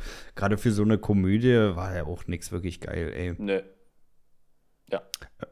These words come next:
Speaker 1: Ähm, Kameraschnitt?
Speaker 2: Äh, ähnlich. Also auch, z-,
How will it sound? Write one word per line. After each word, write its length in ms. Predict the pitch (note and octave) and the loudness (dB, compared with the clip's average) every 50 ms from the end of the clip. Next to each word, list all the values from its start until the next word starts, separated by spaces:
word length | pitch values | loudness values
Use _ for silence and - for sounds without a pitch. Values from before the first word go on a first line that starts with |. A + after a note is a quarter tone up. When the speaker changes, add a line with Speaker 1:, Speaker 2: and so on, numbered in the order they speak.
| - _ _ - | -16 _ _ 2
Speaker 1:
Ähm, 440 | G2+ G2+ G2+ G#2 G2+ G2+ G2 F#2+ F#2 | 2 4 6 6 6 6 4 2 4
Kameraschnitt? 720 | - A#2 C3 C#3+ C#3 C3 A#2 - - C#3+ D3+ G3+ - - - - - - - - - - - - - - - - - - - - - - | 4 4 6 6 6 4 4 2 0 -2 -2 -2 -2 -6 -14 -20 -20 -20 -20 -20 -20 -16 -14 -14 -14 -14 -16 -20 -20 -20 -20 -20 -10 -4
Speaker 2:
Äh, 300 | G#2 G#2+ G#2+ G#2+ G#2+ G#2 F#2+ - - - - | -2 0 2 2 2 0 -2 -8 -14 -4 0
ähnlich. 460 | A#2 G#2 G2+ F#2+ F#2 F2+ - - - - - - - - - - - - - - - - - _ - - - - - | 0 2 2 0 -4 -6 -8 -14 -20 -20 -20 -20 -20 -20 -20 -20 -20 -20 -20 -20 -20 -20 -20 _ -20 -20 -20 -16 -12
Also 500 | F#2+ G2 G2 G2 G2 G2+ G2 G2 G2 - - - _ - - | -10 -8 -6 -6 -4 -4 -4 -6 -6 -10 -14 -20 _ -10 -2
auch, 320 | F#2 G2 G#2+ - - - | 0 2 2 2 0 -6
z-, 200 | - - - - | -16 -20 -20 -20